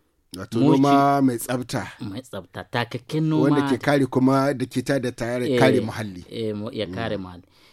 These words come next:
Speaker 2: Shi ne mun ka zaɓa.
Speaker 1: Mm.
Speaker 2: In ma za a irin wancan noma, ya kamata a ce agroecology in nan mun ɗauke shi da muhimman,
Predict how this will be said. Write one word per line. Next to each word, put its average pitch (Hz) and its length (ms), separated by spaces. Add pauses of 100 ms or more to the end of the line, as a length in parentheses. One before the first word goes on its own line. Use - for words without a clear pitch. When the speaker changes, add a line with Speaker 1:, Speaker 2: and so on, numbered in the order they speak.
Speaker 2:
Shi - 280
ne 208 100
mun 165 180
ka 156 100
zaɓa. 101 360 (280)
Speaker 1:
Mm. 165 440
Speaker 2:
In 240 200
ma 214 180
za 185 240
a - 60
irin 156 240
wancan 135 340
noma, 120 440 (440)
ya 135 160
kamata 127 480
a 107 60
ce 110 340 (840)
agroecology 117 960
in 120 220
nan 107 200 (640)
mun 135 380
ɗauke 123 400
shi - 340
da 104 100
muhimman, 117 720